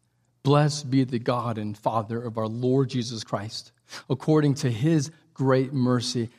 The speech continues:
he caused us to be born again to a living hope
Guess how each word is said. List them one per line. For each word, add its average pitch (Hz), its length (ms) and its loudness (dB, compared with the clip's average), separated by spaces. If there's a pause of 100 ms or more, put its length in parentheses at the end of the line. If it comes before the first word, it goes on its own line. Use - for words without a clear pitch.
he 165 320 0
caused 135 560 2
us 147 260 4
to - 40 -8
be 120 160 -2
born 135 600 2
again 120 460 0
to 131 260 -4
a 135 100 -4
living 151 560 2
hope 123 380 -2